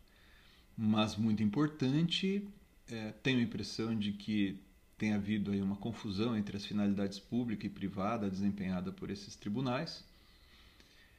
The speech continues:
mas é, é um assunto que nós estávamos devendo aí,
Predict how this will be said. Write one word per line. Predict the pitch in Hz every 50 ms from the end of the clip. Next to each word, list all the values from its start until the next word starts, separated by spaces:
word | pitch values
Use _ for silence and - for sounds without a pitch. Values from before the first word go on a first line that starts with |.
| - - -
mas | 127 127 127 127 131 127 135 147 160 160 - - - - - - -
é, | 123 131 131 131 131 127 123 123 120 117 113 110 95 90 -
é | - 120
um | 123 123 123
assunto | 117 - - 123 113 113 - 123 117 120
que | - - 120 120 120
nós | 120 120 - - - - - - - - - - - -
estávamos | - - - 123 110 110 113 113 110 104
devendo | 113 117 104 98 104 104 104 104 101
aí, | 95 90 -